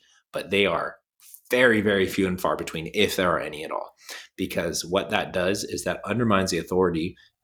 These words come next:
and the position of the person above you. In, and it can be used for yourself, for, as a way to, to almost, like, glorify yourself, saying, you know, "Well, I know better than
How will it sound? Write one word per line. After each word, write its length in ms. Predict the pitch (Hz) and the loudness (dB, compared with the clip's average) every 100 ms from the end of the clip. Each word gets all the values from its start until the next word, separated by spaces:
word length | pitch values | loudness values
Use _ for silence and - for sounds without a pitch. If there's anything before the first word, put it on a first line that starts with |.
| _ | _
and 400 | 92 85 76 76 | 0 2 2 -2
the 80 | - | -6
position 480 | - 80 90 - 82 | -4 2 2 4 0
of 140 | 85 | 0
the 60 | 85 | -2
person 360 | - 95 - 85 | 2 4 4 0
above 320 | 82 95 - | 2 2 0
you. 320 | - 71 - _ _ _ _ _ _ _ - - _ - | -2 -4 -8 _ _ _ _ _ _ _ -20 -20 _ 2
In, 340 | 110 101 90 | 4 2 0
and 280 | - 95 - - _ | -2 -2 -4 -10 _
it 180 | 110 - | -6 -4
can 240 | - 123 139 | -2 0 0
be 80 | |
used 320 | 87 104 104 - - - | 0 0 -2 -6 -12 -8
for 220 | - 101 | 0 2
yourself, 420 | 85 - 117 - | 2 2 0 0
for, 120 | 110 | 0
as 180 | 95 95 | 2 2
a 40 | 98 | 4
way 160 | 101 | 4
to, 320 | 98 98 90 90 - _ _ | 4 2 0 -4 -16 _ _
to 240 | - 87 85 - - | -6 -6 -8 -8 0
almost, 280 | 117 107 | 2 2
like, 200 | 87 80 | 0 -2
glorify 640 | - 92 101 107 92 - 87 | -4 0 4 6 4 2 2
yourself, 560 | 82 85 - 92 - | 0 0 2 2 2
saying, 380 | - 82 78 78 | 0 -2 -4 -8
you 100 | 85 | -8
know, 100 | 82 | -6
"Well, 380 | 80 98 107 - - | -4 -2 -4 -6 -2
I 680 | 107 127 123 92 92 104 - _ - | 2 4 4 2 0 -2 -6 _ 0
know 180 | 98 | 2
better 360 | 90 104 98 90 | 4 4 4 2
than 300 | 82 80 | -2 -6